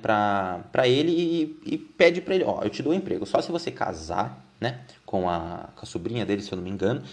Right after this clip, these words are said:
e, e ter aí uma vida com ela." E ele é bem sincero, né? Ele, ele começa a, a, a achar que aquela hipocrisia dele não,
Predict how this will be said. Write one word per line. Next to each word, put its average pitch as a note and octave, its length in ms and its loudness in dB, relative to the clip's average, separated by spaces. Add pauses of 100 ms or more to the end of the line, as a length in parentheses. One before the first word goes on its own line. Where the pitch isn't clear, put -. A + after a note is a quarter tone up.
(360)
e, A3 320 -2 (1200)
e E3 80 -2
ter F#3 240 4
aí F#3 160 2
uma F3+ 160 0
vida E3+ 180 0
com E3+ 160 -2
ela." A#2+ 320 2
E G#3 60 6
ele G3+ 80 0
é - 60 2
bem B2+ 320 4
sincero, F#2 580 -4
né? A2 80 0
Ele, A2 240 0
ele D3 120 4
começa F3+ 420 0
a, F#3 360 -2
a, D#3 600 -2
a - 180 0
achar - 240 -4
que E3 420 0
aquela C3 500 -2
hipocrisia B2+ 540 -4
dele B2+ 320 0
não, D3+ 540 -4